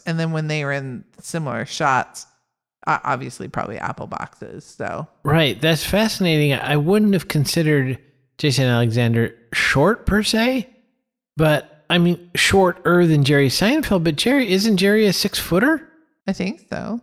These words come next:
Speaker 2: Yeah. Anyway, so m-, I, I'm sorry, Mister Alexander. <laughs> Apparently, you're shorter than I remember.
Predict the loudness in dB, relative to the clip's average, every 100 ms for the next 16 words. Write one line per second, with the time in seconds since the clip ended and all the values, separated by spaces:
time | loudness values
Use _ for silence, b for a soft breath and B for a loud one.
0 | _ 0 0 0 0 2 2 2 0 -4
1 | 0 2 2 -2 -4 -4 -2 -2 2 2
2 | 2 0 0 0 0 0 0 0 0 -2
3 | -4 -2 0 0 0 2 0 -2 -10 B
4 | -2 2 4 4 4 2 2 2 -2